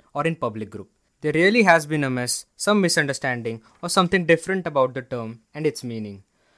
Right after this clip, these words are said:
Like, many people are stressed with their studies, jobs and are willing to do so. But they are ready to pay that X amount of fees anyhow to get admitted in some college. And yeah, they are afraid to invest into a matter.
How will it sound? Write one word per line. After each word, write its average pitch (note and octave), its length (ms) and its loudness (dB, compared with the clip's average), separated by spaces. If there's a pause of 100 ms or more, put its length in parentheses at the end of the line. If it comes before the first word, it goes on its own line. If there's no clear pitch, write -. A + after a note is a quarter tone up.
(140)
Like, F#3+ 180 -4
many G#3+ 180 6
people A3 320 0
are - 60 4
stressed - 400 -2
with D3 160 -6
their C#3+ 100 -2
studies, B2 640 -4
jobs B2 420 -4
and C3 140 -10
are C3 80 -8
willing B2+ 360 -8
to B2+ 120 -10
do A#2 160 -8
so. F#2 280 -14 (720)
But D3 160 -8
they E3+ 120 2
are F3+ 100 6
ready F3+ 240 4
to A3 100 -2
pay D#3 200 0
that D3 200 0
X D3 200 -4
amount C3 320 -4
of A#2 80 -10
fees B2 280 -10
anyhow C#3+ 380 -2
to B2 140 -8
get B2 180 -8
admitted C3+ 400 -8
in C3 80 -6
some A#2 220 -8
college. G2+ 460 -12 (440)
And C3+ 160 -6
yeah, C#3 280 2 (180)
they A2+ 100 -10
are B2+ 120 -4
afraid B2 320 -6
to C#3 40 -4
invest B2+ 320 -6
into B2 220 -8
a A#2+ 40 -6
matter. A2 360 -10